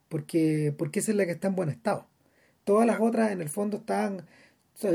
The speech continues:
habían sido de alguna manera arrebatadas a los teatros de segunda y tercera que las alojaban. Eh, y so-,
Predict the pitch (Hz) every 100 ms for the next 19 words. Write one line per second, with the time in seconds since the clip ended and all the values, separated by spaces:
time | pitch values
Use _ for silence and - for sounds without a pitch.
0 | 220 208 202 208 160 214 220 202 180 170
1 | 214 202 190 208 214 190 175 160 156 165
2 | 214 226 214 185 - 185 196 208 185 156
3 | 170 175 190 214 185 147 190 196 185 160
4 | 160 143 - 165 127 - _ _ _ _
5 | _ _ - _ _ _ _ _ 180 160
6 | 156 151 151 151 156 175 - 196 254 262
7 | 180 - 208